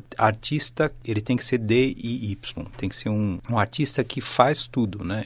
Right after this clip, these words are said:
Ele faz tudo na carreira dele. Então tem essa necessidade. E aí, assim, tem algumas iniciativas hoje que a gente conhece pra auxiliar o músico, porque a gente sabe que tanto por formação quanto por,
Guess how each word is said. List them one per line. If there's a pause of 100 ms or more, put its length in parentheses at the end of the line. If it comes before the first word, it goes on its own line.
(100)
Ele
faz
tudo
na
carreira
dele. (580)
Então
tem
essa
necessidade.
E
aí,
assim, (140)
tem
algumas
iniciativas
hoje
que
a
gente
conhece
pra
auxiliar
o
músico,
porque
a
gente
sabe
que (100)
tanto
por
formação
quanto
por,